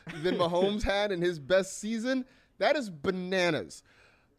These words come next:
Speaker 1: He's been the Q B one in back-to-back weeks. He had, uh, forty-two points in week two. He had thirty-nine points in week three. This week he's got the Buffalo Bills. Can Lamar Jackson finish as the Q B one for a third straight week?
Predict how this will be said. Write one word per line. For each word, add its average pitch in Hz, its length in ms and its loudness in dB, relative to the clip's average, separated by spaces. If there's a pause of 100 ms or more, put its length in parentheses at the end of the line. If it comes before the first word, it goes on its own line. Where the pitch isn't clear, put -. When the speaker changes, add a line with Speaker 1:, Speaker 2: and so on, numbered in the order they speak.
(140)
Speaker 1:
He's 240 240 2
been 220 220 2
the 185 140 -4
Q 240 220 -2
B 254 120 -4
one 165 180 -2
in 160 80 -4
back-to-back 147 540 -4
weeks. 117 320 -10
He 123 160 -12
had, 117 240 -8
uh, 110 80 -6
forty-two 180 480 -6
points 160 320 -6
in 143 80 -8
week 135 220 -8
two. 131 260 -8
He 127 60 -6
had 110 100 -8
thirty-nine 160 480 -2
points 135 320 -10
in 123 160 -10
week 123 220 -10
three. 214 600 -2 (840)
This - 160 0
week 285 120 -2
he's 202 80 0
got 175 160 0
the - 40 -8
Buffalo 160 360 0
Bills. 104 480 -12
Can 262 420 0
Lamar 240 260 -2
Jackson 135 440 -6
finish 127 300 -8
as 127 360 -8
the 208 220 -2
Q 202 240 -8
B 147 160 -6
one 123 240 -6
for 113 160 -8
a 110 40 -8
third 101 280 -10
straight 90 280 -14
week? 85 320 -20